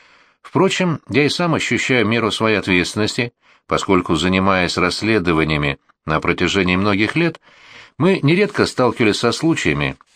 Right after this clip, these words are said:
когда клиенты доверяли нам самые сокровенные секреты и тайны, обнародование которых могло бы иметь крайне нежелательные последствия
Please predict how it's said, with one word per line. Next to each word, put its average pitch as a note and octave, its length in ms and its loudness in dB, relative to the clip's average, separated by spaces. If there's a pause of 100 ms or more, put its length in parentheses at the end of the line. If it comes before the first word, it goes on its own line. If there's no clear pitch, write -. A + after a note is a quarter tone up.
когда D#2+ 320 0
клиенты F#2 440 0
доверяли F2 440 2
нам F#2 280 0 (240)
самые G2+ 420 0
сокровенные G#2+ 760 0
секреты F#2 640 0
и D2 40 -2
тайны, G2+ 520 0 (640)
обнародование G#2+ 840 2
которых F#2+ 580 0 (100)
могло G2 340 0
бы C#3+ 160 2
иметь C#3+ 300 0 (280)
крайне C#3+ 380 0
нежелательные B2 680 0
последствия G2+ 800 0